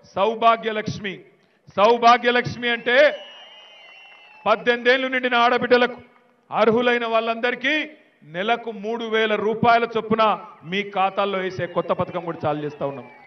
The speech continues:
మంచి కార్యక్రమమేనా ఇది, కాదా? మంచి కార్యక్రమం అయితే మా ఆడబిడ్డలు గట్టిగా సపట్లు కొట్టాలా. అక్కడ చూస్తున్నా నేను ఆఖరికి,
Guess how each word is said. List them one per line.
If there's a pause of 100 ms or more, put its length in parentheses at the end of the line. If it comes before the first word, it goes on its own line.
(260)
మంచి
కార్యక్రమమేనా
ఇది,
కాదా? (920)
మంచి
కార్యక్రమం
అయితే
మా
ఆడబిడ్డలు
గట్టిగా
సపట్లు
కొట్టాలా. (1300)
అక్కడ
చూస్తున్నా
నేను
ఆఖరికి,